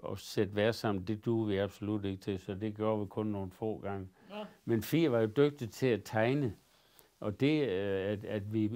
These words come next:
Speaker 1: øh, hun kunne tegne noget på sangene,
Speaker 2: Ja.
Speaker 1: det var lige noget, der gik rent
Speaker 2: Havde
Speaker 1: ind.
Speaker 2: ikke sådan en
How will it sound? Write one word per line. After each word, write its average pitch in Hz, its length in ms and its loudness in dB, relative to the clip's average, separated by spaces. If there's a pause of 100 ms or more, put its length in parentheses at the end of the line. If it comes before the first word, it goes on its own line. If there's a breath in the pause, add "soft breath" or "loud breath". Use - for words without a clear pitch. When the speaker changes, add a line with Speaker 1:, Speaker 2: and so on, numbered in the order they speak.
Speaker 1:
øh, 104 320 -2
hun 113 200 2
kunne - 220 -4
tegne 131 400 2
noget 113 320 8
på 110 140 -4
sangene, 113 640 2 (380 soft breath)
Speaker 2:
Ja. 208 360 -6
Speaker 1:
det 160 180 0
var 117 100 0
lige 113 220 0
noget, 107 300 -2
der 95 100 -2
gik 107 260 -4
rent 107 300 -2
Speaker 2:
Havde 107 120 0
Speaker 1:
ind. 95 80 -4
Speaker 2:
ikke - 100 -10
sådan 220 100 -14
en 202 80 -14